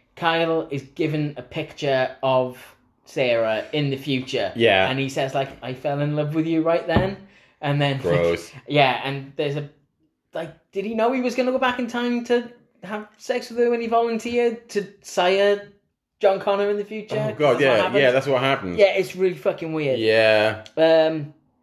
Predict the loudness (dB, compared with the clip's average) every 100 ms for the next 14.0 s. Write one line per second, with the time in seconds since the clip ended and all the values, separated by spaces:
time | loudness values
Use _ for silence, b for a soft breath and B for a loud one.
0 | _ _ _ _ -20 _ _ _ -2 2
1 | 2 2 2 2 2 0 -2 -4 -10 0
2 | 0 0 -10 -4 -2 -2 0 0 2 4
3 | 2 2 0 -2 -8 b _ -2 2 4
4 | 4 2 0 0 0 -4 -8 -2 0 2
5 | 2 0 -2 -6 -6 -6 -2 0 0 -2
6 | -6 -10 -6 -4 -2 2 2 4 0 0
7 | -2 0 -4 -6 _ -6 -2 -2 -2 -2
8 | -4 -4 -4 -4 -4 -6 -4 -4 -4 -10
9 | -10 -10 -14 b b b -6 -2 -2 2
10 | 2 2 -2 _ _ -8 -4 0 0 -2
11 | -8 -8 -2 0 0 -4 -6 -8 -12 -10
12 | -4 0 0 0 -8 -14 _ _ _ _
13 | _ _ -18 -2 4 6 6 4 2 0